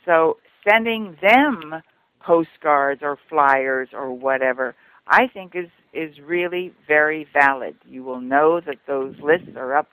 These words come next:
to date and so forth. You can also buy a list from the American Booksellers Association. Uh, that's obviously gonna be more expensive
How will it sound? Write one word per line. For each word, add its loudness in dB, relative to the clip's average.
to -10
date -2
and -2
so 0
forth. -14
You -6
can -6
also 2
buy 4
a -4
list 0
from -10
the -10
American -4
Booksellers -4
Association. -8
Uh, 0
that's -6
obviously -6
gonna -10
be -12
more -10
expensive 0